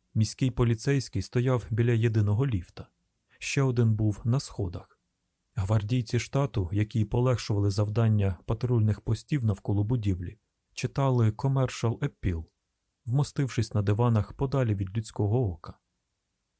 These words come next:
За стійкою навпроти ліфта стояв сержант. На бейджі стояло ім'я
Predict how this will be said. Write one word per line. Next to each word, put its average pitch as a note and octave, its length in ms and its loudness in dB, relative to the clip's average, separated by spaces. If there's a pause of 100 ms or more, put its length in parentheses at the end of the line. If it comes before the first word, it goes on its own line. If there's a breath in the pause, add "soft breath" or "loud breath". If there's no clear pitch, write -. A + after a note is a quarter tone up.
(300)
За G#2 160 0
стійкою B2 500 2
навпроти A#2 520 0
ліфта B2 380 0
стояв B2 440 -2
сержант. A#2 640 -6 (540)
На A2 160 2
бейджі A2 520 0 (120)
стояло C3+ 480 0
ім'я G#2 440 2